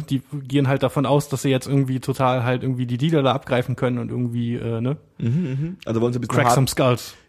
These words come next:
Speaker 2: Genau, genau,
Speaker 1: Wie der
Speaker 2: genau.
Speaker 1: Herc immer so schön sagt.
Speaker 2: Und das Resultat ist, wenn man halt angetrunken nachts um zwei irgendwie in so ein, in so ein Ghetto geht und sich mit ein paar Leuten anlegt, dass
Speaker 1: Und American
Speaker 2: dann
Speaker 1: Woman spielt laut im Radio.
Speaker 2: Ja, genau. <laughs> Stimmt. Dass, äh, ähm, das schief geht. Die werden dann irgendwie, äh,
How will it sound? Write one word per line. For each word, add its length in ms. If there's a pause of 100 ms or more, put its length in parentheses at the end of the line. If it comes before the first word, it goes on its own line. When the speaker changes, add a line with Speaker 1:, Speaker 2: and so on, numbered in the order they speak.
(120)
Speaker 2:
Genau, 240
genau, 220
Speaker 1:
Wie 60
der 80
Speaker 2:
genau. 60
Speaker 1:
Herc 120
immer 120
so 100
schön 180
sagt. 360
Speaker 2:
Und 140
das 120
Resultat 500
ist, 180
wenn 80
man 120
halt 240
angetrunken 560
nachts 240
um 380
zwei 460
irgendwie 500
in 260
so 100
ein, 120
in 100
so 80
ein 80
Ghetto 220
geht 240
und 120
sich 200
mit 120
ein 80
paar 120
Leuten 280
anlegt, 420
dass 120
Speaker 1:
Und 120
American 280
Speaker 2:
dann 40
Speaker 1:
Woman 200
spielt 300
laut 160
im 80
Radio. 320 (140)
Speaker 2:
Ja, 220
genau. 320 (160)
<laughs> 200
Stimmt. 280 (480)
Dass, 300
äh, 140 (160)
ähm, 500 (220)
das 160
schief 180
geht. 160
Die 100
werden 140
dann 140
irgendwie, 420
äh, 1000